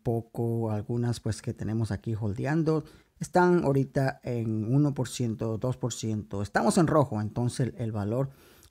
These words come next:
de muchas de las monedas que estamos deteniendo está ahorita abajo.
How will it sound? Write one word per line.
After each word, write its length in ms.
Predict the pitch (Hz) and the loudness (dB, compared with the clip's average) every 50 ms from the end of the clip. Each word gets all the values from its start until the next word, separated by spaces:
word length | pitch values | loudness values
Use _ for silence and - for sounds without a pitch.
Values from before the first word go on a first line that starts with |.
| _ | _
de 80 | - 117 | -2 0
muchas 260 | 123 147 143 - 143 | 0 0 0 0 0
de 60 | 127 | 2
las 180 | 117 143 156 - | 2 0 2 2
monedas 300 | 165 147 147 147 143 - | 0 2 2 0 -2 -2
que 40 | 127 | -4
estamos 380 | 113 - 110 113 117 117 - | -6 -4 -4 -2 -2 -2 -2
deteniendo 640 | - 139 135 220 208 170 147 139 139 127 143 - - | -2 -2 0 2 2 4 4 4 2 2 0 -2 -2
está 480 | - 127 127 - - - 113 107 - - _ | -4 -4 -4 -4 -4 -4 -4 -4 -4 -4 _
ahorita 580 | 110 107 101 101 98 - _ - 104 104 - _ | -4 -2 -2 -2 -4 -6 _ -6 -6 -6 -6 _
abajo. 600 | - - - - - - 196 - - - - - | -10 -8 -2 2 2 4 2 2 -2 -10 -16 -16